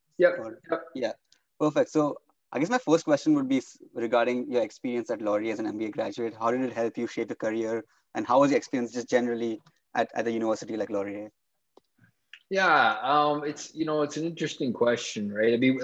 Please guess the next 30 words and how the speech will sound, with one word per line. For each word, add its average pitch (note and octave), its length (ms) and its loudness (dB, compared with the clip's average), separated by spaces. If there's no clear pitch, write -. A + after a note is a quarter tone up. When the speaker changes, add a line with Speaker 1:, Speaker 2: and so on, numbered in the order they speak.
Speaker 1:
so C#3 220 8
I, C#3+ 160 6
Speaker 2:
Hmm. A2+ 200 -8
Speaker 1:
I C#3+ 60 4
would D3+ 140 2
start G3 260 6
with E3 220 4
this. F#2+ 360 -2
We, C#3 280 -4
we C#3+ 120 2
live D#3 200 6
in E3 80 4
a D3+ 80 6
weird A#2+ 560 4
sort B2 180 0
of A2 100 -4
time A2+ 300 -2
in G#2+ 80 -4
Canada A2 540 0
where, G#2 720 0
uh, A2 140 0
a C3+ 60 -2
lot E3+ 180 6
of A3 60 4
people A3 220 6
actually D#3 300 4
don't B2+ 80 -2
know A#2+ 140 2
this A#2 200 -2
stat. - 300 -4